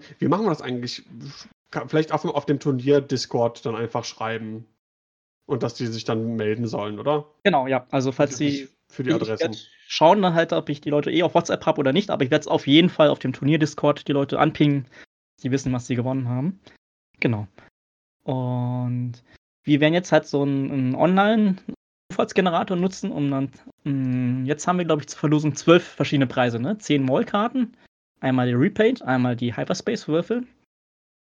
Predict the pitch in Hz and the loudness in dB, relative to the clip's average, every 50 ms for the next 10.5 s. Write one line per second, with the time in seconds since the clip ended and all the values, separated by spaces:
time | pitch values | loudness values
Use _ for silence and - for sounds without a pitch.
0 | _ _ - 135 123 135 135 135 123 - 143 120 - - - - - - 147 151 | _ _ -6 -4 -2 -2 -2 -2 -4 -6 -8 -10 -10 -12 -20 -8 0 4 4 6
1 | 185 185 - - - - 151 151 147 - - 147 - - 139 135 - 135 135 123 | 4 4 0 -8 -6 -2 -2 -2 -2 -4 -8 -8 -2 0 0 0 0 0 0 2
2 | 120 120 139 175 196 175 - 190 - - - - 196 202 196 185 - 190 185 - | 4 4 4 2 2 0 -2 -4 -4 -6 -4 -2 0 0 0 -2 -4 -6 -4 -4
3 | 202 180 190 180 - - 165 165 151 143 151 175 180 - 196 - 127 147 - 160 | -2 -2 0 0 0 0 0 2 2 2 2 2 2 0 -2 -2 -2 -4 -6 -6
4 | 143 - - - - 139 139 165 175 - 208 185 190 170 143 147 165 147 147 151 | -4 -2 -2 0 2 4 2 2 2 0 0 2 2 4 2 2 2 0 0 -2
5 | 151 147 - 147 139 147 139 139 135 139 147 139 120 - _ _ _ _ _ _ | -2 -2 -2 -2 -2 0 0 0 0 0 0 -2 -4 -8 _ _ _ _ _ _
6 | _ _ _ _ - 143 143 147 131 147 170 185 - 135 123 117 - - - 135 | _ _ _ _ 0 2 4 6 6 6 6 4 4 0 -2 -2 -4 -6 -10 -10
7 | 131 - - 139 131 120 - - - 131 127 - 143 - 139 135 - 160 156 135 | -8 -4 -2 -2 -2 -2 -4 -6 -8 -8 -6 -6 -6 -6 -8 -6 -2 -2 -2 0
8 | 127 117 117 123 123 123 123 127 123 123 120 - _ _ _ _ _ _ _ _ | 0 0 0 -2 -4 -4 -4 -4 -6 -8 -10 -14 _ _ _ _ _ _ _ _
9 | _ _ _ _ _ _ _ _ _ _ _ _ _ _ _ _ - 226 233 143 | _ _ _ _ _ _ _ _ _ _ _ _ _ _ _ _ -2 -2 0 0
10 | 120 117 120 127 123 123 135 127 - | 0 -2 -4 -6 -8 -8 -8 -10 -10